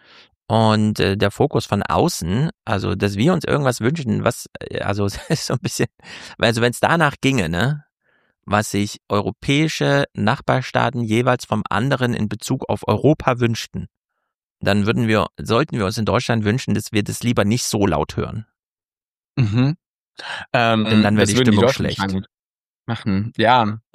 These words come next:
Speaker 2: ähm, na ja, also, ein Großteil einiger europäischer Länder, wobei das jetzt von einigen ja so als Losung rausgegeben worden ist, irgendwie, Merz muss jetzt auch in der E U Führungsstärke zeigen.
Speaker 1: Ja,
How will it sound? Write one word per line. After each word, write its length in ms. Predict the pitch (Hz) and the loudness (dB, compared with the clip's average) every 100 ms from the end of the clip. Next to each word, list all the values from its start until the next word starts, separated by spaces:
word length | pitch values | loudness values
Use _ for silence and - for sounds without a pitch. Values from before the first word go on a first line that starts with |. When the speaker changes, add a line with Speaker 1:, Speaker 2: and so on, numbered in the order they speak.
| - | -2
Speaker 2:
ähm, 840 | 110 104 104 101 98 95 98 98 - _ _ _ _ - | 0 2 2 2 2 2 0 -2 -6 _ _ _ _ -2
na 100 | 101 | 2
ja, 160 | 131 196 | 4 2
also, 320 | 117 101 95 107 - | 0 -6 -10 -12 -18
ein 220 | - 98 85 | -10 -8 -6
Großteil 880 | 80 107 - 120 120 113 - - _ _ - | -6 -4 0 2 4 0 -2 -10 _ _ -6
einiger 380 | 110 113 113 - | -2 2 2 2
europäischer 460 | 107 110 113 110 | 0 -2 -2 2
Länder, 200 | 104 117 | 2 2
wobei 220 | 107 101 | 2 2
das 160 | 104 - | 2 0
jetzt 160 | 104 - | -4 -2
von 120 | - | -2
einigen 300 | 101 110 101 | 0 0 2
ja 140 | 101 | 2
so 80 | 95 | 2
als 180 | 82 - | -2 0
Losung 260 | 104 117 | -2 0
rausgegeben 440 | 104 101 - 101 98 | 0 -2 -2 -2 0
worden 200 | 98 95 | 0 0
ist, 140 | - | -2
irgendwie, 300 | 101 104 104 | -4 -2 -2
Merz 260 | 110 120 - | -2 -2 -2
muss 160 | 131 | -2
jetzt 160 | 123 - | -2 -2
auch 140 | 123 | -2
in 80 | 123 | 0
der 140 | 120 117 | 2 2
E 60 | 156 | 2
U 260 | 143 131 - | 0 0 -4
Führungsstärke 1300 | - 160 123 113 110 - - 110 - 104 110 117 - | 0 2 4 2 -2 -8 -2 -2 0 0 0 -4 -4
zeigen. 500 | 107 104 104 131 143 | -2 0 0 -2 -4
Speaker 1:
Ja, 180 | 98 | -6